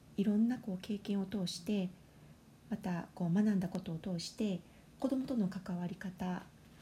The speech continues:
そして保護者との関わり方、さらにですね、若い先生からよく質問をされていたので、そういう、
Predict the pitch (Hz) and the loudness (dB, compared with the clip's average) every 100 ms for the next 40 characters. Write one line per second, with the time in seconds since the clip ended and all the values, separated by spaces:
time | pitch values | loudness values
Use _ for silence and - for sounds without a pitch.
0 | - - 190 - 214 220 247 277 - 185 | -14 -6 -6 -4 -4 -2 -4 -4 -2 -2
1 | 185 180 175 170 170 170 - 185 185 - | -2 -4 -2 -2 -4 -6 -6 -6 -8 -14
2 | - - - - - - - - - - | -20 -20 -20 -20 -20 -20 -20 -20 -20 -20
3 | - 254 233 180 170 - 190 190 180 - | -6 -2 0 0 -2 0 2 2 -2 -8
4 | - - 247 262 220 220 202 196 196 170 | -18 -8 -6 -2 -2 2 2 2 -2 -2
5 | - 180 180 165 180 - - 214 233 180 | -2 -2 0 -2 -6 -12 -2 -2 0 0
6 | 156 - - 233 220 214 220 208 214 196 | 0 -4 0 4 6 4 2 -2 -2 -2
7 | 165 165 208 180 - - - - - 233 | -2 0 0 -2 -4 -18 -20 -14 -6 0
8 | 226 220 220 220 | 2 4 4 4